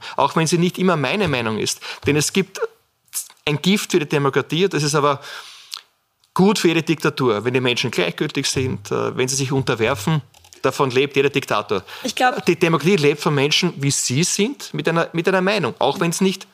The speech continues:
Speaker 1: meine Meinung ist.
Speaker 2: Vielen Dank. Ich glaub, und das muss ich ganz klar so
Speaker 1: Hm.
Speaker 2: sagen, ich und ein Großteil meiner Generation von jungen Leuten, die aktiv sind, haben ganz viel Glauben in die Entscheidungsträgerinnen und auch in dieses politische System verloren.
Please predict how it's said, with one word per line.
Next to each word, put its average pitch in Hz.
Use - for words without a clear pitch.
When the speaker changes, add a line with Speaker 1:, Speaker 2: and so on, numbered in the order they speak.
Speaker 1:
meine 113
Meinung 87
ist. -
Speaker 2:
Vielen 233
Dank. 208
Ich 220
glaub, 220
und 214
das 220
muss 214
ich 214
ganz 208
klar 202
so 208
Speaker 1:
Hm. 202
Speaker 2:
sagen, 196
ich 269
und -
ein 208
Großteil 247
meiner 202
Generation 202
von 202
jungen 214
Leuten, 208
die 196
aktiv 208
sind, 190
haben 220
ganz 214
viel 233
Glauben 233
in 208
die 202
Entscheidungsträgerinnen 220
und 208
auch 208
in 214
dieses 214
politische 226
System 220
verloren. 160